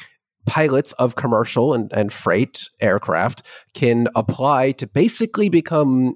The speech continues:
a quasi air marshal and actually carry a loaded weapon on board their aircraft on duty while operating the aircraft.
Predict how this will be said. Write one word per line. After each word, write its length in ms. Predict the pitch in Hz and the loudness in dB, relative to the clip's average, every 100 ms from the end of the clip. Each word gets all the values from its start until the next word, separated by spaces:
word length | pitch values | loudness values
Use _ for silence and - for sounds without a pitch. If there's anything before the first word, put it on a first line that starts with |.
| - | -4
a 80 | 117 | -4
quasi 1200 | - - 127 143 156 127 131 127 120 120 113 - _ - - | -4 -2 0 2 2 0 2 4 4 2 0 -4 _ -18 -4
air 200 | 127 165 | 0 2
marshal 480 | 127 90 - - 87 | 2 0 -2 0 0
and 160 | 113 - | 0 -2
actually 460 | 123 143 - - 131 | -2 -2 -4 0 0
carry 580 | - - 180 117 101 113 - - - | 0 0 0 0 -2 -6 -12 -12 -2
a 60 | 120 | 0
loaded 380 | 117 135 131 | 4 4 2
weapon 320 | 120 151 104 110 - | 0 -2 -2 -2 0
on 240 | 113 120 | 0 0
board 280 | 113 110 110 | 2 2 2
their 220 | 113 - | -2 0
aircraft 400 | 131 - 98 98 - | 0 0 -2 -4 -4
on 280 | 127 151 156 | 0 0 0
duty 380 | 131 175 123 110 | 0 0 0 -4
while 380 | - 110 117 113 - | -2 0 2 0 0
operating 600 | 110 107 113 107 107 104 _ _ _ - | -2 0 0 2 0 -4 _ _ _ -4
the 160 | 113 - | -2 2
aircraft. 600 | 110 - - 78 - | 0 0 -4 -4 -8